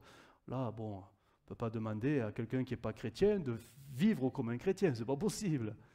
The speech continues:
Mais quand les deux sont au Seigneur, mais que les deux ne marchent pas du tout au même pas, et que des enfants voient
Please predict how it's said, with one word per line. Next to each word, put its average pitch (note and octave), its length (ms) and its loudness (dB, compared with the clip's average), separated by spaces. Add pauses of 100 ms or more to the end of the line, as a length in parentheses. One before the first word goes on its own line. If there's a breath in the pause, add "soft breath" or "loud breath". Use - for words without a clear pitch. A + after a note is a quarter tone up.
(520 soft breath)
Mais A#2+ 80 -4
quand C3 160 0
les B2+ 140 4
deux C3+ 200 0
sont C3+ 180 -4
au B2 100 -2
Seigneur, A#2+ 480 0
mais A2+ 140 -2
que C3+ 140 -2
les C3 120 0
deux C3 220 0
ne D3+ 100 0
marchent C3+ 280 -2
pas D#3 220 -2
du F#3+ 480 -2
tout G3+ 160 -4
au D3+ 140 2
même A#2+ 320 0
pas, F#3+ 400 -2 (640 soft breath)
et - 60 -10
que - 100 -4
des B2 240 2
enfants C3+ 440 2
voient C#3 600 0